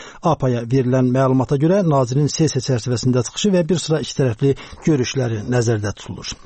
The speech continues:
Ermənistan Olimpiya Komitəsi mayın iyirmi altısında bildirib ki, Bakıda keçiriləcək birinci Avropa oyunlarına iyirmi beş idmançı göndərəcək. Amma iki tanınmış idmançı Arsen Culfalakyan və Artur Aleksanyan Bakıya getməkdən imtina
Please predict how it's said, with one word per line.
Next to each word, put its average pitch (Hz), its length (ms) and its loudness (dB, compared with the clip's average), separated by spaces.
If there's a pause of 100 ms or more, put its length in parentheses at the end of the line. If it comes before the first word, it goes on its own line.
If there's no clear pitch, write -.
(580)
Ermənistan 240 480 2
Olimpiya 208 240 2
Komitəsi 175 420 0
mayın 185 260 4
iyirmi 185 180 4
altısında 170 380 2
bildirib 160 280 0
ki, 220 140 0
Bakıda 170 340 0
keçiriləcək 139 460 2
birinci 139 300 2
Avropa 147 280 0
oyunlarına 139 460 2
iyirmi 143 260 0
beş 147 160 0
idmançı 139 540 2 (140)
göndərəcək. 127 560 0
Amma 143 340 2
iki 143 180 -4
tanınmış 139 480 0
idmançı 135 440 0
Arsen 143 420 2 (340)
Culfalakyan 156 720 2
və 175 240 2 (160)
Artur 160 400 0
Aleksanyan 143 680 2
Bakıya 151 420 0
getməkdən 143 760 0
imtina 151 540 2